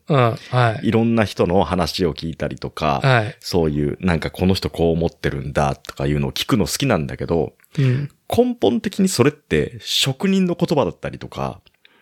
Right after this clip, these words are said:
Speaker 2: あの、例えばね、あの、えーっと、まあ、二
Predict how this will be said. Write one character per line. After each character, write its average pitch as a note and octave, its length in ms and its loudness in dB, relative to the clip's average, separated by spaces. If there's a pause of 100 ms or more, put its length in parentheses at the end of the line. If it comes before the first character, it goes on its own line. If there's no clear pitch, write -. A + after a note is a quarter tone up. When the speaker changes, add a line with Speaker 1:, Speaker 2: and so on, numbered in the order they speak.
(340)
Speaker 2:
あ E2 220 0
の、 C#2 480 -4 (720)
例 D3+ 240 4
え G#2 40 6
ば D2+ 120 0
ね、 - 180 -6 (120)
あ E2 140 0
の、 C2+ 340 -2 (1040)
え C#2+ 420 -2
ー - 40 -8
っ - 80 -20
と、 B1+ 520 -6 (300)
ま F2 320 0 (540)
あ、 - 40 -16
二 - 140 -8